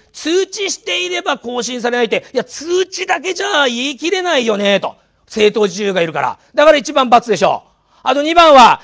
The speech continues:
有効となるってなってんですけど、あらかじめ同意していればこれ有効ですか？いや、これ不利でしょ、借り主。特約無効でしょうね。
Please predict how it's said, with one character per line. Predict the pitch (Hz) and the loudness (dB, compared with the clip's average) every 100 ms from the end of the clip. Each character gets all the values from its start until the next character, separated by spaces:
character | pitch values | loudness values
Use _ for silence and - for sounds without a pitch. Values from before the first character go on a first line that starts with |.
| _ | _
有 | 156 277 349 359 | -4 -2 0 -2
効 | - 339 339 | -2 2 2
と | 339 330 | 2 -2
な | 330 | 2
る | 330 | 0
っ | 320 | 0
て | - | -6
な | 269 262 | -4 -4
っ | |
て | - 254 | -4 -6
ん | |
で | 240 | -6
す | 233 | -4
け | 233 | 2
ど、 | 233 190 _ _ _ | 2 0 _ _ _
あ | 127 156 | -6 -4
ら | 247 254 | -6 -6
か | 277 | -10
じ | 269 | -10
め | 294 285 | -10 -8
同 | 285 285 285 | -6 -6 -6
意 | 262 | -8
し | |
て | 302 | -8
い | |
れ | 302 | -4
ば | 262 | -4
こ | 208 | -6
れ | |
有 | 165 165 185 | -10 -10 -8
効 | 247 | -6
で | 277 | -6
す | |
か？ | - - 214 _ - | -2 -2 -2 _ -18
い | |
や、 | 165 | -14
こ | - 143 | -6 -4
れ | 208 | -4
不 | 190 | -8
利 | 226 269 | -12 -12
で | 302 | -10
し | 277 | -8
ょ、 | |
借 | 247 285 | -8 -8
り | |
主。 | 226 233 | -12 -14
特 | 160 160 190 | -12 -8 -2
約 | 214 240 | -2 -2
無 | 185 | -8
効 | 165 208 | -6 -2
で | 214 | 0
し | |
ょ | |
う | 220 | -2
ね。 | 127 110 | -6 -12